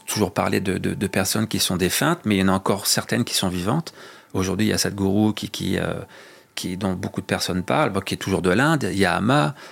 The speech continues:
euh, il y a, il y a, il y a Yoshi, enfin, il y, il y, il y en a plusieurs. Euh, dans ce monde-là, en tous les cas, hein. Mais, euh,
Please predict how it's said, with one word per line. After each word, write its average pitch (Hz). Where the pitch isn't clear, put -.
euh, 92
il 95
y 95
a, 90
il 92
y 95
a, 90
il 95
y -
a 87
Yoshi, 101
enfin, 127
il 110
y, 110
il 110
y, -
il 113
y 117
en 113
a 110
plusieurs. 147
Euh, 113
dans 147
ce 147
monde-là, 127
en 107
tous 113
les 98
cas, 90
hein. 117
Mais, 123
euh, 101